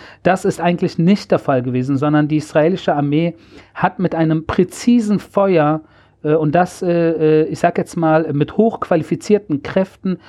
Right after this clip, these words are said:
nur in einem einzigen Teil des Krankenhauses eine Operation durchgeführt. Warum in einem einzigen Teil? Weil man Nachrichten, äh, dienstliche, äh, Beweise hatte,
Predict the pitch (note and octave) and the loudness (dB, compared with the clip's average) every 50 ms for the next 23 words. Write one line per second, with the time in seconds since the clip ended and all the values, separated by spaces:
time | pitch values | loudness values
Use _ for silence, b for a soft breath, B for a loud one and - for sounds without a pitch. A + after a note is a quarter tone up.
0 | B B B E3 E3+ G3 G3+ G#3+ F#3 F3 - - - F3+ F#3+ G3 G#3 G#3 G#3 G#3 | B B B 2 4 4 4 4 2 0 -2 -2 0 2 2 4 4 4 4 2
1 | G#3 G3+ - E3 D#3+ E3+ F3+ F3 - - F3 E3 E3 D#3+ - - D#3+ D#3+ E3 D#3+ | 0 0 0 -2 0 0 -2 -4 -4 -4 -2 -2 -4 -4 -2 0 2 2 2 0
2 | E3 - - - - D#3 D3+ D3+ D3+ - E3 B2+ D3 D3 D3 D3+ C#3+ D3 D3 C#3+ | -2 -8 -10 -6 -2 -2 -2 -2 -2 -6 -6 -2 0 0 0 0 -2 -2 -6 -6
3 | - - - C#3 C#3+ D3 D3 C#3 C#3 C#3 b b b b b b G3 F3+ - - | -6 -8 -4 -2 -2 0 0 -2 -2 -6 b b b b b b -2 -2 0 0
4 | E3 D3 D3+ C#3+ - - - E3+ D#3+ D#3+ C#3+ B2+ E3 F#3 F#3+ - - G3 F3 - | 2 2 2 0 -2 -2 -2 0 0 0 0 2 2 2 0 0 -4 -4 -4 -4
5 | - F#3 F3 E3+ E3+ - b b b b b b b - C3+ D#3 C#3+ C#3+ E3+ F#3 | -2 0 0 0 0 -2 b b b b b b b -4 -2 0 2 2 2 2
6 | G#3 G3 E3+ - C#3+ D3+ D#3+ F3 F3+ F3 D#3 D3+ C#3+ D#3 E3 - - E3+ D#3+ D#3 | 2 0 -2 -2 0 0 0 0 0 -2 -2 0 0 -2 -2 -2 -4 -4 -4 -4
7 | D#3 - D3 D3 D#3 D#3+ D#3+ C3 C3+ C#3 D3+ D#3 D3+ D3 C#3+ D3 D#3 E3+ - - | -2 0 0 2 2 2 0 2 0 2 2 2 2 2 2 2 2 0 -2 -4
8 | - E3+ D#3+ - - _ - E3 D#3 D3+ D3+ - - D3+ C#3+ C#3 C#3 C3+ B2+ B2+ | -4 -4 -4 -4 -6 _ -4 -2 -2 -2 -2 -2 -2 -2 -2 -2 -2 -2 -2 -2
9 | D#3 D#3+ F3+ E3+ - - - D#3+ D3 C#3 - D#3+ D3 D3 - D#3 C#3 B2 C3+ C3 | 0 0 0 -2 -4 -6 -4 -4 -4 -2 0 2 2 2 2 0 0 0 0 2
10 | A2+ B2+ C3 D3+ F3 F3+ F3 - E3 - - F3 - - F#3 F3+ F3 | 2 4 2 4 2 0 0 0 0 0 0 -2 0 0 0 0 0